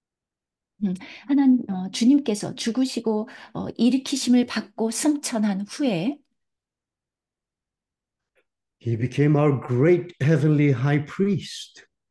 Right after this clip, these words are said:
Speaker 1: 그분은 우리의 하늘의 대제사장이 되셨습니다.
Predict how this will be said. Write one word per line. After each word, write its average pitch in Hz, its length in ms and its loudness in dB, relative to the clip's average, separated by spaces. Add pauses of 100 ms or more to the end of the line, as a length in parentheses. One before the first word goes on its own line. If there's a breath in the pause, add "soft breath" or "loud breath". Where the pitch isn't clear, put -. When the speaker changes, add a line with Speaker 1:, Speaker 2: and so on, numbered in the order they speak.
(600)
Speaker 1:
그분은 208 420 -2
우리의 208 640 -2
하늘의 285 600 2
대제사장이 220 840 -2
되셨습니다. - 880 -10